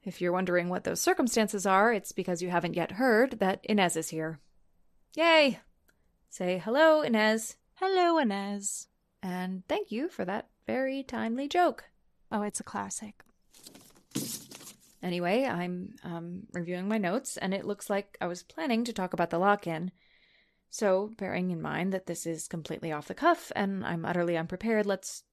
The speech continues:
Speaker 1: get started?
Speaker 2: Yes, let's.
Speaker 1: <sighs> Typically, to start the podcast, I try to revisit the recesses of my memory and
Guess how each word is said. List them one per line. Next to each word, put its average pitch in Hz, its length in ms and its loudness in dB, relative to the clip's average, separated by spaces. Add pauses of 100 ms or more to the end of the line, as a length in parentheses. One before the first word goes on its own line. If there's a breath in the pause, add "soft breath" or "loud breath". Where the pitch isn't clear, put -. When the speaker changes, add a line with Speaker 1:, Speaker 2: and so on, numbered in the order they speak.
(380)
Speaker 1:
get 170 180 -6
started? 311 300 0 (360)
Speaker 2:
Yes, - 440 0 (400)
let's. - 440 -8 (240)
Speaker 1:
<sighs> - 1500 -18
Typically, 220 600 0
to 196 340 -8
start 175 340 -6 (200)
the 220 80 -4
podcast, 175 680 -4
I 170 200 -4 (280)
try 160 220 -6
to 165 80 0
revisit 190 400 4
the 220 100 2
recesses 202 500 -2
of 170 120 -4
my 160 220 -2
memory 269 580 -4
and 185 400 -4